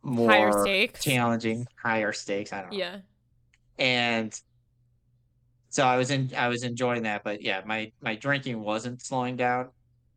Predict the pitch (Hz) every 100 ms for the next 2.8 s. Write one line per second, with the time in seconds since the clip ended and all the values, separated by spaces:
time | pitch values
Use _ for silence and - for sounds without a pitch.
0 | - 117 107 101 98 95 - 165 220 170
1 | 180 147 127 - 156 135 117 110 110 101
2 | - 101 95 95 - - 117 101